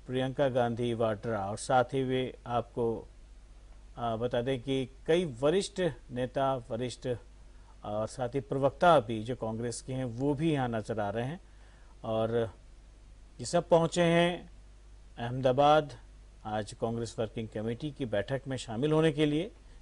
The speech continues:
जो कि लोकसभा चुनाव को लेकर उम्मीदवारों और रणनीति के ऊपर, अ, क्या कुछ होना है, उसको लेकर ये बैठक होना है। लेकिन उससे पहले आपको बता दें कि साबरमती में, जहाँ पे,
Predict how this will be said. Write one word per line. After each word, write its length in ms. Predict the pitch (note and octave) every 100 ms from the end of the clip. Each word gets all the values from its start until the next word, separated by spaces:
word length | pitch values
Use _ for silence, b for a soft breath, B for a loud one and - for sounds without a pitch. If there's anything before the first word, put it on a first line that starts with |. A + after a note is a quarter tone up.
| B2
जो 140 | B2
कि 160 | - B2+
लोकसभा 640 | A2+ C#3+ - - C#3 C#3+
चुनाव 360 | C3+ C3 A#2 A#2
को 140 | -
लेकर 240 | A2+ - A#2
उम्मीदवारों 720 | G#2+ G2+ G2+ - A#2 D#3 F3
और 160 | C#3
रणनीति 440 | B2 A#2+ B2+ - F#3
के 140 | C3+
ऊपर, 320 | A#2+ - A2+
अ, 60 | G#2+ b b b b
क्या 400 | A2+ G#2+ - B2
कुछ 280 | A2+ A#2+ - - B2+
होना 220 | D#3+ F3
है, 240 | A#2 F#2+ b b b C3
उसको 480 | A#2+ - A#2+ A2+ B2+
लेकर 340 | B2+ A2+ A#2
ये 60 | A2
बैठक 320 | G2+ - C3+
होना 180 | C3+ D3
है। 60 | G3
लेकिन 260 | E3+ D3
उससे 200 | C3+ -
पहले 380 | C3 B2 B2+ C3
आपको 240 | A#2+ A2 A#2
बता 160 | A#2
दें 200 | A2+ C3
कि 100 | C#3
साबरमती 800 | - C#3 C#3 F3 A3+ D#3 - G2+
में, 180 | F#2+ F#2+
जहाँ 320 | B2 B2+ B2+
पे, 280 | C3 A#2+ A#2